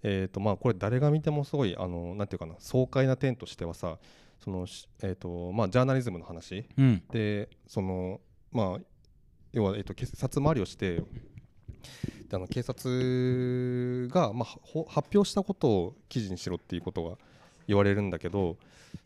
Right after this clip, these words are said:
Speaker 1: その、主人公のジェイ-、あの、アンセル・エルゴート的には、いやいや、そ-、それじゃ意味がないだろうと。何が起きたかっていうことを調べて書くのが、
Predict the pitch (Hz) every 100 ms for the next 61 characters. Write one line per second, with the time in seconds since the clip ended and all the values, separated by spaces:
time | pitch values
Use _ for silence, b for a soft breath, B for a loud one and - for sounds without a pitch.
0 | - 101 95 92 95 156 - - 156 156
1 | 156 104 101 123 - 107 101 95 92 98
2 | - 120 120 123 123 - 127 127 127 -
3 | - 135 156 175 170 165 92 - - -
4 | 139 139 131 - - 143 135 110 107 90
5 | 90 87 82 80 - - - 127 113 95
6 | - 95 85 87 - - - - 104 107
7 | 120 143 143 85 135 131 151 107 90 104
8 | 90 82 78